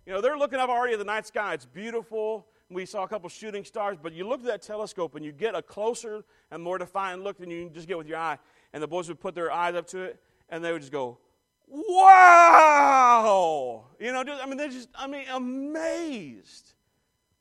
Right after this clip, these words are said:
I mean, just amazed at what they see. You're going, "That is just mind-boggling." And we look at these things, like creation, in so many other ways,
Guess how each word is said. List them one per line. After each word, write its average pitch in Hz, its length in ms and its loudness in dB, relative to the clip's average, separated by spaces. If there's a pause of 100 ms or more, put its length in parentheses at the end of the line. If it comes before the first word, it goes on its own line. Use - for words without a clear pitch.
(560)
I 277 100 -10
mean, 285 180 -8
just 320 420 -10
amazed 247 680 -10
at 233 80 -8
what 220 180 -10
they 208 160 -8
see. 131 440 -16 (380)
You're 262 80 -16
going, 247 160 -8
"That 320 300 -8
is 247 240 -2
just 277 200 -12 (520)
mind-boggling." 208 1000 -6 (1900)
And 269 120 -8
we 294 120 -4
look 339 280 -2
at 330 140 -6
these 233 300 -10
things, 220 340 -10
like 240 240 -6
creation, 240 500 -8
in 226 60 -20
so 277 280 -10
many 277 160 -10
other 254 180 -4
ways, 240 560 -10